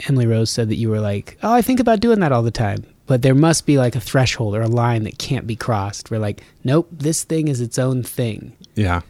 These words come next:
Speaker 1: It can't become this other thing, can't become repurposed. Or, whereas I, I don't know if I, I would toss out the idea to them to a certain degree. If I had made an art print, a hundred fifty roses, let's say, and I didn't have a band name on it,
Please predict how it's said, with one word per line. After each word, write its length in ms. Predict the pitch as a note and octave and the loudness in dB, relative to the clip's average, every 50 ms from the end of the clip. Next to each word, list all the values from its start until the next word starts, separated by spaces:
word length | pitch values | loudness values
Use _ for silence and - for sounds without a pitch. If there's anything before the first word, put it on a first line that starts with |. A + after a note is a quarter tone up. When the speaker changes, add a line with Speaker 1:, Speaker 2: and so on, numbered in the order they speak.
| _ _ - | _ _ -10
Speaker 1:
It 120 | C3+ A#2+ - | -10 -8 -6
can't 540 | - - D#3+ D#3 D3 C#3 - - - F3 C#3+ | -2 0 2 2 2 0 -2 -8 -10 -6 -4
become 300 | C3+ B2+ - B2+ A#2+ A#2+ | -4 -2 0 0 0 0
this 160 | A2+ G#2 - | 0 0 0
other 220 | A#2+ C#3+ G3+ G3+ | 0 2 2 0
thing, 320 | - - A2 F#2 G#2 C#3+ D3 | 0 -2 -4 -4 -4 -6 -4
can't 180 | - G3 F3 D3+ | -4 -4 -4 -4
become 300 | C#3+ - - B2+ A#2 A2+ | -4 -4 -2 -2 -2 -2
repurposed. 680 | A2+ G#2+ - - D3+ D3 - - C3 - - - - - | -2 -2 -2 -2 -2 -2 -2 -4 -6 -6 -8 -8 -10 -8
Or, 280 | - C3+ A#2+ A2+ A2+ G#2+ - - - - - - - - - | -4 -2 -2 -2 -2 -4 -8 -14 -20 -20 -20 -20 -18 -8 -2
whereas 540 | D3+ D3+ D3+ D3 C#3 C#3+ C#3 C3 B2+ - - - - | 2 2 4 4 2 2 0 -2 -4 -6 -8 -12 -12
I, 440 | - F3 F#3 A#3 C4+ D4 D4+ C#4 - - - - | -8 -4 -2 0 2 2 2 0 -4 -8 -10 -6
I 160 | - A3 B3+ D4 | -2 0 2 4
don't 120 | D#4 D4+ | 4 4
know 160 | D4 D4+ D4+ | 4 4 4
if 120 | G#3+ C#3+ - | 2 2 2
I, 360 | C#3+ C3+ C3 B2 - - - - - - - G#4 - - - - - - | 2 2 2 0 -2 -4 -8 -10 -12 -18 -18 -18 -18 -20 -20 -10 -2 0
I 80 | F#3 | 2
would 160 | G#3+ A#3 F3+ - | 2 2 2 2
toss 240 | - F#3+ F#3+ - - | 0 0 0 0 0
out 120 | E3 D#3 | -2 0
the 100 | - D3+ | 0 0
idea 260 | C3+ B2 B2+ C3 C3 A#2+ | 0 2 0 0 0 -2
to 100 | - B2+ | -2 -4
them 140 | A#2 - - - - | -6 -6 -8 -10 -6
to 80 | - - | -4 -2
a 20 | |
certain 220 | - - C#3+ B2+ B2+ | 0 0 0 0 0
degree. 240 | A#2+ A2+ B2 A2+ - | -2 0 -2 -2 -2
If 120 | C#3 - D3+ | -2 0 2
I 40 | |
had 100 | D3+ D3 | 2 2
made 140 | D3+ D3+ D3+ D3 | 2 4 4 4
an 60 | C#3 | 4
art 180 | C3+ C#3 - | 2 0 -2
print, 280 | - - C3+ B2 B2 - _ _ - | -2 -2 -2 -2 -2 -4 _ _ -2
a 60 | D3+ | 0
hundred 280 | B2 D3+ D3 C#3+ C3+ A#2+ | 2 4 4 2 2 2
fifty 240 | D3+ C3+ - C#3 | 0 0 0 0
roses, 400 | B2+ B2 B2 B2 B2 A#2 A#2 A2 | 2 2 2 2 0 0 0 -2
let's 180 | A2+ A2+ - - | -2 -4 -4 -4
say, 120 | - B2 | -4 -4
and 100 | A#2+ A#2 | -4 -2
I 60 | A#2 A2+ | -4 -2
didn't 280 | - C#3 C3 B2+ B2+ | -2 -2 -2 -2 -2
have 140 | C3 C3+ B2 | -2 -2 -2
a 40 | A#2 | -2
band 320 | A2 A#2 A#2 A#2 A#2+ A#2 | -2 -2 -2 0 0 -2
name 200 | A2+ G#2+ A2 A2 | -2 -2 -4 -4
on 180 | G#2+ G#2+ G#2+ A2+ | -4 -4 -4 -4
it, 160 | A#2 A#2+ - | -4 -6 -6